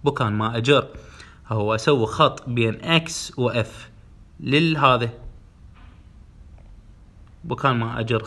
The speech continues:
هذا الخط من الواي اس للاكس اف، راح يصير عندي بالستيج الثاني من ار واحد للاس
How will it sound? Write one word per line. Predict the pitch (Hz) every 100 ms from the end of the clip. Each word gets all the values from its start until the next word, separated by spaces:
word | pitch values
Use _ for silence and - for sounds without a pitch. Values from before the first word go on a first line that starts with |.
| 120
هذا | 117
الخط | 110 - 113 - - - - -
من | 127 135
الواي | 127 120 113 110
اس | -
للاكس | 135 135 135 -
اف، | 151 190 - - - -
راح | 120 120
يصير | 135 - 190 170
عندي | 139 180 180 143 131
بالستيج | 151 180 180 185 156
الثاني | 135 139 131 120
من | 139 180
ار | 190 196
واحد | 202 208 254 302
للاس | 311 117 - - -